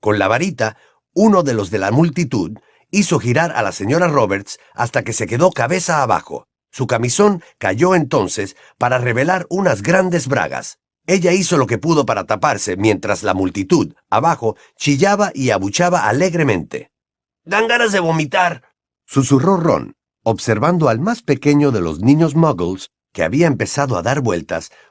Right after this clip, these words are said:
como una peonza a veinte metros de altura, con la cabeza caída y balanceándose de lado a lado como si estuviera muerto.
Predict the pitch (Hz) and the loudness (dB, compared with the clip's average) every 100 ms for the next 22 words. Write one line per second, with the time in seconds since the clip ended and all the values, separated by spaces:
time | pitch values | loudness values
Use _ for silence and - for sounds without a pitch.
0 | - 90 101 156 180 165 113 78 73 85 | -8 -4 2 2 2 0 -2 -4 -6 -8
1 | - 92 95 147 180 120 90 131 127 120 | -6 -6 -4 -4 -4 -4 -4 -4 -4 -4
2 | 123 113 107 71 53 _ _ _ 95 95 | -2 -4 -6 -8 -10 _ _ _ -6 -2
3 | 92 90 117 156 165 160 110 87 85 - | -2 -2 -2 -2 -2 -2 0 -2 -4 -8
4 | - 117 107 107 110 - 165 160 107 - | -10 -4 -2 -2 -4 -2 0 0 0 -6
5 | 92 - - _ 87 87 147 170 156 113 | -10 -12 -18 _ -6 -2 0 0 0 0
6 | 73 82 - _ - 120 117 127 - 127 | -2 -6 -12 _ -2 -2 0 -4 -4 -2
7 | 175 175 131 82 - 62 - | 0 2 2 0 -4 -16 -18